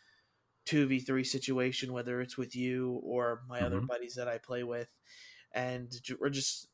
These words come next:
Speaker 1: everybody's getting good because everybody has more time than, than I do playing this
Speaker 2: Yep.
Speaker 1: game right now. So it,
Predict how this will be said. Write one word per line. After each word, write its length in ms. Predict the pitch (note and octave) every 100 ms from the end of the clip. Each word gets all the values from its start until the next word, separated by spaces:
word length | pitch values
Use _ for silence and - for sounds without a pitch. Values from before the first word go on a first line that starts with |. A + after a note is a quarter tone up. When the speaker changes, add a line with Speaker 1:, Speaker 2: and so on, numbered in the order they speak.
| _
Speaker 1:
everybody's 540 | - D3+ D3 C#3 C3+ B2+
getting 340 | B2 B2 C3+
good 360 | C3 C3+ C3+ C#3
because 300 | C3 C3+ B2+
everybody 420 | A#2+ A#2 A#2 A2+
has 260 | A#2+ A2+ A2+
more 180 | G#2
time 540 | G2+ - A2+ B2 C#3+ D3 _ -
than, 640 | C3 C3+ B2+ B2+ B2+ B2 - _ _ -
than 280 | B2+ B2+ B2
I 200 | A#2+ B2+
do 420 | B2+ C3 C3 C#3 _
playing 380 | - C3+ C3 C3+
this 140 | F2+
Speaker 2:
Yep. 60 | - C#3
Speaker 1:
game 340 | C#3+ D3 D3+ _ - - -
right 200 | C#3 C3+
now. 240 | C#3+ D3
So 460 | D3 - G2+ F2 G2 _ - -
it, 200 | A#2 G#2+